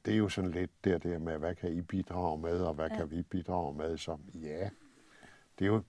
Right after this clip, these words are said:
Speaker 1: det bliver jo interessant at se, men der er, der er jo efterhånden kommet adskillige interessante lande, også på Balkan,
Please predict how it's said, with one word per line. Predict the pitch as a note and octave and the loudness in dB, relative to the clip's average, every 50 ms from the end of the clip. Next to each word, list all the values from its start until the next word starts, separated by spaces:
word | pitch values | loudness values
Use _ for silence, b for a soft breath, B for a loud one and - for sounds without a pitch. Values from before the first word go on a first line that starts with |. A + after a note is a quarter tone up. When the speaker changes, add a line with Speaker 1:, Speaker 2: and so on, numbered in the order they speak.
| - - | 0 0
Speaker 1:
det | B2+ - | 0 4
bliver | - D#3+ D3+ | 6 8 8
jo | C#3 | 8
interessant | C3 A#2 G#2+ - - G#2+ - - C3+ B2 A#2 A2+ | 6 4 2 0 -2 -2 0 0 0 0 -2 -4
at | A#2+ A2+ | -4 -4
se, | - - B2 A2+ | -2 -2 -2 -2
men | G#2 G#2 G2 F#2+ | -2 -4 -2 0
der | G2+ G2 | 0 2
er, | G#2 A2 G#2+ | 2 0 0
der | G2 - G2 | 0 0 2
er | G2+ G#2+ | 4 4
jo | G#2 | 4
efterhånden | F#2+ - - F#2 F2+ G2+ A2+ B2 A2+ | 2 2 2 2 2 4 2 2 4
kommet | - A#2+ G#2+ F#2 F2 - - B B B B B B B B B B B | 4 4 2 2 0 -8 -12 B B B B B B B B B B B
adskillige | - G2+ G2 - - - C#3 C#3+ B2 C#3 C3+ B2+ B2 | 2 2 2 2 4 4 4 6 6 6 6 6 6
interessante | G#2+ F#2 - F#2+ F#2 - A#2 G#2+ G#2+ G#2 F#2 G#2 | 6 4 2 0 2 4 4 4 4 4 2 2
lande, | G2 F2+ E2+ E2 E2+ G2 A2 | 2 2 2 2 2 2 2
også | G#2 F#2 F2+ F#2+ - - | 2 2 0 -2 -2 -6
på | - A2 | -6 0
Balkan, | - F#2 E2 F2+ G2 - - - F#2+ G2 | 2 2 2 2 2 0 0 0 0 0